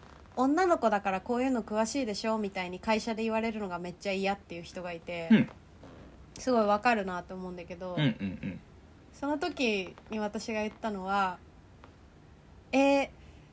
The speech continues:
Speaker 1: なんとかさんってインド人だからカレー好きでしょみたいなこと言うんですね」って笑いながら言えって言ったの。
Speaker 2: おーおーおーおーおー。
Speaker 1: そう。で、やっぱ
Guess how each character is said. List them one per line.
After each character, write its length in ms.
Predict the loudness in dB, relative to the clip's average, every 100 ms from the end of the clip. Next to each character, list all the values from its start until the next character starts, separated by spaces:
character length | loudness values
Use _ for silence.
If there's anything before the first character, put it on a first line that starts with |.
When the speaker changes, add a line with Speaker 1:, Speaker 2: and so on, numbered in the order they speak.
| -2
Speaker 1:
な 160 | 2 2
ん 60 |
と 100 | 4
か 100 | 4
さ 180 | 4 2
ん 60 | 2
っ 20 |
て 380 | 2 2 2 -2 -10 -20 -8 4
イ 120 | 6
ン 80 | 8
ド 120 | 6
人 240 | 6 6
だ 100 | 6
か 120 | 4
ら 100 | 2
カ 180 | 4 4
レ 140 | 6 6
ー 100 | 4
好 60 |
き 180 | 0 2
で 120 | 2
し 100 | 2
ょ 60 | 2
み 100 | 2
た 100 | 2
い 40 | 2
な 80 |
こ 100 | -2 0
と 60 |
言 120 | 4
う 20 | 4
ん 60 |
で 80 | 4
す 100 | 2
ね」 320 | 4 6 6
っ 40 | 4
て 100 | 0
笑 260 | 4 6
い 60 | 6
な 100 | 6
が 100 | 4
ら 80 | 4
言 120 | 4
え 80 | 2
っ 20 |
て 160 | 2 -8
言 60 | -10
っ 20 |
た 180 | -10 -2
の。 60 | 10
Speaker 2:
お 20 |
ー 40 | 12
お 0 |
ー 20 |
お 60 | 12
ー 0 |
お 880 | 12 10 10 8 6 2 -2 -4
ー 40 | -8
お 20 |
ー。 20 | -12 -20 -20 -20 -20 -20 -20 -20 -20 -12
Speaker 1:
そ 340 | -2 -2 -2 -8 -20 -20 0
う。 20 |
で、 80 | 6
や 120 | 6
っ 40 | 8
ぱ 280 | 6 6 4